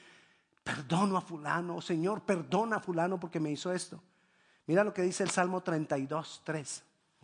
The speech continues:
"Mientras callé, mientras me encerré en mí mismo,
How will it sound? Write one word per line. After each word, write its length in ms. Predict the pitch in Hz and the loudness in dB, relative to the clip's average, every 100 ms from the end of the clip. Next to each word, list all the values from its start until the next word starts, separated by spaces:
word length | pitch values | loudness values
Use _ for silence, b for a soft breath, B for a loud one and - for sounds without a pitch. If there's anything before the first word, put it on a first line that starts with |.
| - _ _ _ _ _ _ _ _ _ _ _ _ _ _ _ - | -20 _ _ _ _ _ _ _ _ _ _ _ _ _ _ _ 2
"Mientras 540 | 170 175 175 175 - | 6 6 4 4 4
callé, 400 | - 156 151 302 415 - - - B B | 4 4 6 6 6 -6 -20 -20 B B
mientras 540 | 226 233 233 208 208 | 8 10 8 6 6
me 100 | 165 | 6
encerré 360 | 214 - 190 254 | 6 6 4 8
en 80 | 302 | 10
mí 100 | 320 | 12
mismo, 440 | 294 320 294 - | 10 10 6 4